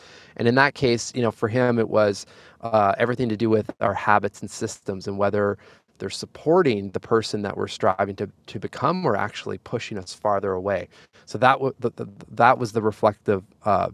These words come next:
the big reflective moment in, in that chapter or profile. The others were really tough because <sighs> how do you do justice to someone like Maya Angelou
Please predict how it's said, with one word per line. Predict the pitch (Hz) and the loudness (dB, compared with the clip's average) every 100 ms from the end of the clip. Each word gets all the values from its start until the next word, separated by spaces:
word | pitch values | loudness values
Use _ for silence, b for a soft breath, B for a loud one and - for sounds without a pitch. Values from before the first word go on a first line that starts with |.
| - | -8
the | 117 | -10
big | 107 - 143 | -4 4 4
reflective | 127 113 113 - 98 | 4 2 0 0 -2
moment | 101 104 101 101 95 | -2 -2 -2 -6 -8
in, | 104 98 | -10 -10
in | 101 | -10
that | 98 98 98 - _ _ _ _ _ _ - | -8 -8 -8 -14 _ _ _ _ _ _ 2
chapter | 127 117 110 | 4 6 2
or | 95 | 0
profile. | 120 120 - 92 95 b b b b b - | 2 2 4 2 0 b b b b b 0
The | 151 - | 0 4
others | 170 214 208 107 98 - - b b b _ | 6 8 6 4 -2 -8 -10 b b b _
were | - 143 | 4 6
really | 135 139 151 131 | 8 8 6 6
tough | 117 - - - - 120 | 2 0 -2 -12 -12 -6
because | 127 143 127 123 113 - b b b b b b _ _ _ _ _ _ | 0 6 6 6 0 -8 b b b b b b _ _ _ _ _ _
<sighs> | B B B _ | B B B _
how | - - 160 | -2 2 2
do | 190 | 2
you | 202 202 | 0 -2
do | 156 160 143 | 0 0 2
justice | 139 139 - - 101 98 - - - | 6 4 4 0 0 0 -8 -16 -8
to | - 127 117 113 113 | 0 2 2 2 0
someone | 117 - 120 120 120 113 | -2 0 0 2 0 0
like | 107 101 107 | -2 -2 -2
Maya | 107 123 123 120 | 0 2 2 0
Angelou | 117 120 123 - 104 98 98 101 | 0 2 0 0 -2 -2 -4 -6